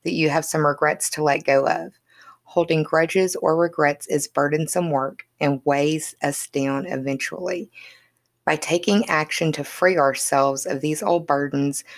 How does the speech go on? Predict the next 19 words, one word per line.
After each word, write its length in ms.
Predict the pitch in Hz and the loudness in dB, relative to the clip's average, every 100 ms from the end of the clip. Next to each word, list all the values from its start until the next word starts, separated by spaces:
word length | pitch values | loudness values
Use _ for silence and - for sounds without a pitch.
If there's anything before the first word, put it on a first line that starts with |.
| - - | -12 -4
we 100 | 151 | -4
clear 340 | - 185 214 | 0 4 4
the 120 | 208 | 4
way 280 | 160 143 143 | 4 4 2
for 220 | - 156 | 2 2
more 240 | 147 143 139 | 4 4 4
rightful 480 | 151 202 - 165 | 0 0 -6 -6
and 200 | 151 151 147 | -2 -2 0
wise 320 | 143 143 - | 0 -2 -2
action 480 | 143 143 - 147 139 | -2 -2 -4 -4 -4
for 200 | - - | -4 -2
our 140 | 139 | -2
future. 680 | 135 - 180 - - 196 202 _ _ _ _ _ _ _ _ | -2 -6 -6 -6 -8 -10 -14 _ _ _ _ _ _ _ _
We 120 | 175 | -2
can 140 | 170 175 | 0 0
begin 320 | 156 165 185 | 2 2 2
to 140 | 190 190 | 0 2
live 300 | 165 165 - | 4 4 0
fully. 600 | - 175 160 98 190 | 0 0 2 -2 -6